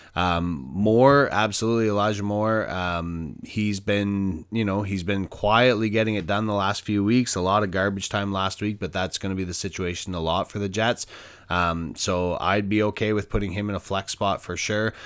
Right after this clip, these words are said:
And, uh, honestly, man, <laughs> it's, it's tough for me to say. I'm a manager of this player, and it's been painful for me this year. But Myles Gaskin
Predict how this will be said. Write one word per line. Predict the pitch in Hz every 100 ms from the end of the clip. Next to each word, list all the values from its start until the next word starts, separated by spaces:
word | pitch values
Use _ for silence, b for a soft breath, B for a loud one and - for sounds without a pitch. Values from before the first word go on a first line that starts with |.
| B B B
And, | 98 107 110 107
uh, | 104 104 104 85
honestly, | 110 147 165 - 135
man, | 120 113 113 107 -
<laughs> | - 147 - - -
it's, | 110 104 - -
it's | - 110 -
tough | - 143 -
for | 135
me | 123 123
to | 110
say. | - 117 127
I'm | 113 101
a | 98
manager | 95 104 120 113
of | 110
this | 107 -
player, | - 110 113 107
and | 95
it's | 82
been | - 87
painful | 82 95 110 107 95
for | 98
me | 95
this | 90 87
year. | 98 98
But | 90
Myles | 80 87 123 120
Gaskin | 98 101 127 - 92